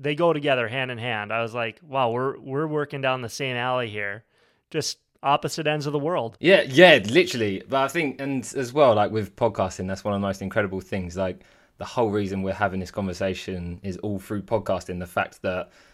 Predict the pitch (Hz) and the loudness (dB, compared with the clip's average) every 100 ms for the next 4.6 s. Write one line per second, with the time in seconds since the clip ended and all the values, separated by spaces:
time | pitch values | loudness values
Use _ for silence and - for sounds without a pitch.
0 | _ - 101 98 101 87 104 92 87 - | _ -4 -2 0 -2 -4 -6 -6 -8 -8
1 | 101 92 90 101 95 90 - 98 90 101 | -8 -6 -8 -10 -8 -8 -8 -6 -2 -2
2 | 98 95 87 95 95 98 95 - 110 107 | -2 -4 -6 -8 -8 -6 -8 -8 -12 -8
3 | 101 98 95 92 95 95 95 101 92 90 | -4 -4 -4 -6 -4 -6 -6 -6 -6 -6
4 | - - 95 98 95 | -10 -10 -6 -4 -4